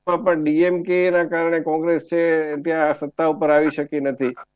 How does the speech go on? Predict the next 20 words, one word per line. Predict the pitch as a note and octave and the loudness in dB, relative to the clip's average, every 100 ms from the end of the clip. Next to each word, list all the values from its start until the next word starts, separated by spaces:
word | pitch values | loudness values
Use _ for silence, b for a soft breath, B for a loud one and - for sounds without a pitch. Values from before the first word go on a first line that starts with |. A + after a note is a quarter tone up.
| _ | _
આંધ્રપ્રદેશમાં | B2+ C#3+ E3+ D#3+ E3 E3+ E3+ E3 | -6 6 8 8 6 6 6 2
કોંગ્રેસમાંથી | D3 D3+ E3+ F3 E3 D3+ E3+ | 4 2 2 2 -4 0 0
જગનમોહન | C3+ D#3 E3 D3+ D#3+ D3+ | 2 0 2 2 2 2
રેડ્ડી | D3+ D#3+ | 0 0
છે | D#3 | 0
અલગ | D3+ D3 | 0 0
પડ્યા | D3+ E3 D#3 D3+ | -2 -2 0 0
ત્યારથી | D3 D3 D3 | 0 -2 -4
કોંગ્રેસ | D3+ C#3+ D3 D3+ _ - | -6 -4 -4 -6 _ -4
ત્યાં | D3+ D#3 | 0 2
આવી | D3 D#3 | 2 2
શકી | D#3 C#3+ D3+ | -2 -4 -2
નથી. | C#3 B2+ C3 - _ _ | 0 0 -4 -6 _ _
આ | - | 2
વખતે | E3 E3 F#3 | 4 4 2
વળી | E3+ E3 E3 | 4 4 2
તેલંગાણામાં | D#3+ D#3 F3 E3 E3 E3 D#3+ D#3 | 2 2 4 4 2 2 2 2
આવી | E3+ | 2
શક્યા. | E3+ D#3 D3+ B2+ - _ _ _ | 0 -2 -2 -4 -6 _ _ _
તો | G3+ G3+ | -4 -4